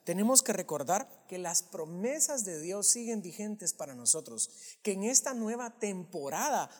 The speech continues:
vamos a empezar a ver a Dios obrar como nunca antes lo hemos visto. Pero, cuidado, que en este tiempo nuestro corazón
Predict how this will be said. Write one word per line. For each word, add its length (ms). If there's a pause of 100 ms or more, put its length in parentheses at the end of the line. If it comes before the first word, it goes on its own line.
(120)
vamos 380
a 20
empezar 420
a 80
ver 140
a 100
Dios 300
obrar 400 (220)
como 280
nunca 380
antes 260
lo 100
hemos 260
visto. 340 (420)
Pero, 460 (880)
cuidado, 520 (460)
que 80
en 140
este 320
tiempo 680
nuestro 360
corazón 520